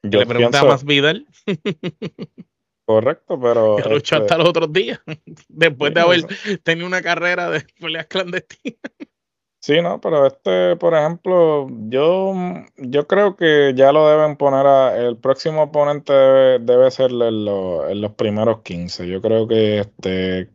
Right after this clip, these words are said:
Speaker 2: un, de un doce al quince, eh, yo pienso que sería un buen oponente para que entonces pueda entrar en el, en el ranking
Speaker 1: En el
Speaker 2: de,
Speaker 1: juego.
Speaker 2: de ciento ochenta y cinco y ya, pues, dos o tres peleas más
Speaker 1: En
Speaker 2: quizás.
Speaker 1: tres peleas más, quizás, si las
Speaker 2: Puede,
Speaker 1: gana,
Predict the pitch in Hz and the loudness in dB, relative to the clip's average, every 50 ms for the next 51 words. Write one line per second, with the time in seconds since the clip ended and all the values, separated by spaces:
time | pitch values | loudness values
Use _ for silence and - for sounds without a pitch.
0 | _ _ - - 113 107 110 117 117 117 113 110 107 101 95 107 104 101 104 110 | _ _ -12 -8 -4 -4 -2 -2 0 0 0 0 -2 -2 -2 0 2 2 2 2
1 | 117 123 123 131 135 135 - - 139 123 113 110 - - 135 143 139 135 131 131 | 2 2 4 6 4 4 4 4 2 2 2 0 -4 -8 -4 -4 -2 -2 -2 -4
2 | - - 107 107 107 - _ _ - - - - - - - - _ _ _ _ | -2 -2 -2 -2 -2 -6 _ _ -20 -20 -20 -20 -20 -20 -20 -20 _ _ _ _
3 | 104 101 101 101 101 98 98 95 92 104 101 98 107 110 113 110 - 127 110 113 | 0 2 2 4 2 2 0 0 0 0 0 2 0 -2 -2 0 0 0 2 2
4 | 110 - 117 107 107 110 113 113 113 107 110 110 110 110 110 107 - 110 104 107 | 0 2 2 2 2 2 0 0 0 0 0 2 2 0 0 0 0 0 0 0
5 | 110 113 107 107 107 101 98 92 98 95 92 92 90 - 95 92 87 - 98 98 | -4 -4 -6 0 0 0 0 0 -4 -6 -6 -6 -8 -8 -8 -10 -8 -8 -8 -4
6 | - 123 113 113 - 110 107 107 107 107 107 107 110 110 110 113 110 110 107 107 | -4 -4 -4 -2 -2 0 0 2 0 0 -2 0 2 2 4 4 2 2 0 -2
7 | 107 107 104 104 104 101 104 104 107 107 104 101 98 95 104 104 107 110 110 - | -2 -2 -2 0 0 0 0 -2 -4 -6 -6 -8 -8 -6 -6 -6 -6 -6 -6 -4
8 | 113 110 - 147 147 143 135 - - - - 101 101 98 101 - _ _ _ _ | -2 -2 0 2 2 2 4 4 4 4 4 4 2 0 0 -6 _ _ _ _
9 | - 123 110 110 110 107 104 - - 113 110 107 123 113 - 120 117 113 110 120 | -8 -2 0 2 2 2 2 0 -2 -2 0 0 0 0 0 -2 -6 -4 -4 -4
10 | 117 107 - 156 160 151 143 - - 107 104 101 101 101 104 104 - 123 120 117 | -4 -4 -4 -6 -8 -8 -8 -2 0 0 0 2 0 0 0 0 0 0 2 2
11 | 113 110 107 101 95 98 95 92 95 104 110 117 123 117 117 120 120 - _ - | 2 2 2 0 -2 -4 -10 -4 -2 0 2 2 0 0 0 -2 -4 -2 _ 0
12 | 120 117 117 117 120 113 113 113 117 113 _ - 131 104 - 160 170 135 139 - | 2 4 4 2 2 0 -2 -4 -6 -6 _ -8 -8 -6 0 0 0 0 2 0
13 | 185 180 185 185 185 185 185 190 196 196 - - 156 147 - 147 151 151 147 147 | 2 2 2 2 0 -2 -4 -6 -6 -6 -6 -8 -10 -8 -6 -4 -4 -4 -2 -4
14 | 139 135 123 127 131 131 127 123 117 - 143 147 143 147 143 139 110 104 107 107 | -4 -4 -4 -6 -6 -8 -8 -10 -10 -6 -4 -2 2 2 2 4 6 6 6 6
15 | 110 110 104 98 98 - | 8 6 6 4 2 -2